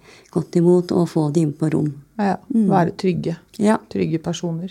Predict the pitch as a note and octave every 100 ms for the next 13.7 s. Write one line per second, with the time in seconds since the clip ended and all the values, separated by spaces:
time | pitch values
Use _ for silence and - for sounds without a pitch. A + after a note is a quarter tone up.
0 | - A#3 A3+ E3 E3+ E3+ F3 F3+ A3 E3+
1 | D3 C#3+ G#3 G#3+ G3 F3+ F3 F#3+ G3+ B3
2 | B3+ E4 F3 - G3+ G#3 - - - -
3 | G3+ G#3 A#3+ A3+ C#3+ F3+ F#3+ G#3 B3 A3
4 | A#3+ G#3 A#3+ B3 B3 B3+ B3 A#3 G#3+ G#3+
5 | A#3+ G3 A3+ F#3+ G3+ F3+ F3+ C3 - E3
6 | - _ _ A#3 G3+ E3 G#3 - _ _
7 | _ A3+ - G#3 G3+ G3 F#3+ F#3+ F3+ F3+
8 | E3+ - - _ _ _ - - _ _
9 | - _ _ _ F#3+ - - F#3+ - -
10 | - F#3 A#3 A#3+ - G3+ A#3 E3+ F#3+ G3
11 | G3 G#3+ G3+ C#3+ - - D3 - D#3+ A3
12 | A#3 G#3 G#3 F#3+ G3 F#3+ F#3+ F#3+ F#3+ F#3+
13 | F3 - G#3 - - F#3